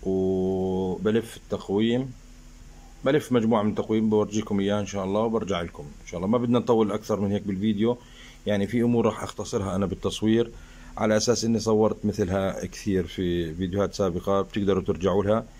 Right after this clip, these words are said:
وخاصة في سلسلة بلاد الرافدين صورت كل إشي بخص ال-، يعني الأشياء المتشابهة بين الثلاثة فاز. أي نعم هي كانت سلسلة عن ثلاثة فاز، آه، لكن مثلا طريقة التسقيط،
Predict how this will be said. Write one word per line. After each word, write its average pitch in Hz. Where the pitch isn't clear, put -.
وخاصة 110
في 104
سلسلة 95
بلاد 95
الرافدين 98
صورت 107
كل 127
إشي 113
بخص 107
ال-، 92
يعني 95
الأشياء 113
المتشابهة 101
بين 101
الثلاثة 98
فاز. 101
أي 123
نعم 120
هي 113
كانت 107
سلسلة 104
عن 98
ثلاثة 98
فاز، 101
آه، 92
لكن 110
مثلا 127
طريقة 123
التسقيط، 113